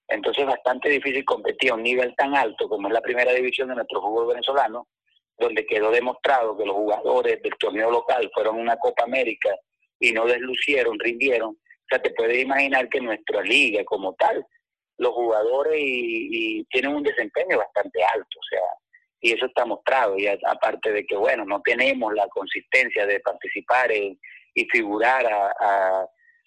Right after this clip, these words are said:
a pasar fases en Copa Libertadores y Copa Sudamericana, no son por los jugadores locales, sino porque la crisis económica no permite de que tú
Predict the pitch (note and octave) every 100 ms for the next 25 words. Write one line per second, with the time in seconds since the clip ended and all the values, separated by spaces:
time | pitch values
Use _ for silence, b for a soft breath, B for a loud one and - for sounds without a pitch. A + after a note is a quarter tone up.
0 | b b - B2 - A#2 B2 A#2+ C#3+ C#3
1 | C3+ A2+ G#2 A#2 A2+ B2+ B2 A#2 - G#2+
2 | C3 C3 A2+ - - A#2 B2+ B2+ B2+ A#2+
3 | B2+ C3+ C#3 C3 C3 E3 - E3+ C#3+ B2+
4 | A2 A2+ G#2+ G2 F#2+ A#2+ A#2+ G#2+ - G#2
5 | G#2 B2 A#2+ C3+ A#2+ - A#2+ C#3 C#3 C#3+
6 | C#3 C#3+ C#3+ B2 A2+ - C3 B2+ C#3+ -
7 | - C#3 - -